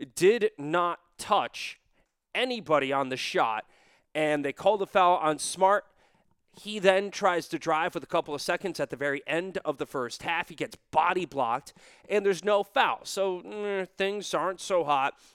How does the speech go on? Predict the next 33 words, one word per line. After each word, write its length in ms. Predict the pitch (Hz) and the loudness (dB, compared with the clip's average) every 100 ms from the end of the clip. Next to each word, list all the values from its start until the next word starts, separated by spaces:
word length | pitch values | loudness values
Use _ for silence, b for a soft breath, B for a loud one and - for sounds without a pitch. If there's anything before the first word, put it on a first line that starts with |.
| b | b
Uh, 320 | - 127 131 | -2 0 2
the 120 | 131 139 | 0 -4
game 280 | 160 175 | -4 -4
looks 280 | 156 170 - | -2 -4 -2
like 180 | 170 160 | -4 -4
it's 140 | 135 | -6
not 180 | 156 160 | -2 -2
going 240 | 156 165 160 | 0 -2 -2
the 60 | |
way 240 | 143 151 160 | 0 -2 -2
the 80 | |
Celtics 580 | 139 - 143 - 156 - | -6 -4 -4 -6 -12 -12
want. 380 | 127 160 160 - B B B B | -4 0 0 -2 B B B B
They 100 | 120 | -4
might 240 | 131 165 | 0 0
not 240 | 160 160 - | 2 0 0
be 140 | 151 | -8
shooting 500 | - - 196 208 190 | -8 -6 -2 -2 -2
that 260 | 170 165 151 | 0 0 0
well. 280 | 160 160 156 | 2 2 0
In 100 | 123 | -2
fact, 480 | - 143 139 - - b b | 0 0 0 -8 -20 b b
if 120 | 123 | -8
you 60 | |
go 220 | 131 151 143 | 0 0 0
all 220 | 139 151 | 0 0
the 60 | 139 | 0
way 120 | 139 | -2
back 260 | 143 139 - | -2 -4 -6
to 100 | 120 | -12
Game 200 | 117 113 | -12 -10
six, 480 | - 196 170 - - b b b | -4 -4 -4 -12 -16 b b b
from 500 | - 151 131 120 123 | -2 0 0 -4 -10